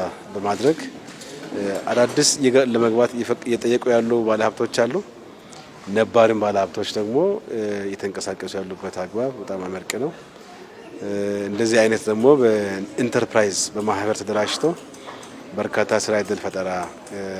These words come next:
ጭምር የሚጨምሩ የስራ እድል ላይ በተለይ ከቴክኒክና ሙያ የክህሎት ባለቤት የሆኑ ወጣቶች ጋር በመቀናጀት ስራ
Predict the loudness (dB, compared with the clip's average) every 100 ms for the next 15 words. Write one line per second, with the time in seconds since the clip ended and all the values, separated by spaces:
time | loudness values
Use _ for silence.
0 | -8 -8 -8 -6 -4 -4 -4 -6 -4 -4
1 | -6 -12 -18 -18 -20 -18 -10 -8 -8 -8
2 | -6 -6 -4 -2 -4 -4 -6 -2 0 0
3 | -4 -6 -6 -8 -6 -4 -2 -2 -6 -6
4 | -4 -4 -2 0 -2 -2 -4 -4 -8 -12
5 | -14 -14 -16 -16 -16 -12 -10 -2 0 2
6 | 4 2 2 -2 -4 -4 -4 -4 -8 -6
7 | -8 -6 -6 -4 -6 -6 -6 0 0 -2
8 | -8 -16 -20 -20 -20 -12 -4